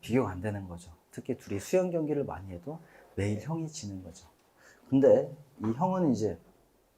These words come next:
우주 여행사를 꿈꿔요. 근데 우주 여행사를 꿈꾸는데 매번 날마다 시험에 탈락하는 거죠. 너무나 안 좋으니까요. 그래서 동생이 뼈를 깎는 고통으로 디엔에이도 바꾸고 막 뼈도 바꾸고 키도 바꾸고 다른 사람으로 바꿔가지고 즉 범죄를 통해서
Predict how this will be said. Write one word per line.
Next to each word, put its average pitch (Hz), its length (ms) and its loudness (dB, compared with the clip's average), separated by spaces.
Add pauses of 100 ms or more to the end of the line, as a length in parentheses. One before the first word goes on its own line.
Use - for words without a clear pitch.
(460)
우주 123 320 6
여행사를 117 440 6
꿈꿔요. 110 480 -2 (100)
근데 104 180 -4
우주 113 320 4
여행사를 117 380 2
꿈꾸는데 110 580 -4 (380)
매번 135 320 2
날마다 123 400 0
시험에 151 360 -6
탈락하는 160 500 -6
거죠. 87 240 -10
너무나 117 340 2
안 92 160 -6
좋으니까요. 87 520 -12 (120)
그래서 - 220 -20 (460)
동생이 127 400 0
뼈를 214 300 6
깎는 175 320 2
고통으로 117 600 -4 (760)
디엔에이도 127 580 8
바꾸고 107 460 -2
막 90 260 -8
뼈도 180 260 4
바꾸고 139 520 0
키도 160 240 -2
바꾸고 117 580 -6
다른 131 260 2
사람으로 127 420 2
바꿔가지고 101 760 -6
즉 - 180 -20
범죄를 131 480 4
통해서 98 500 -8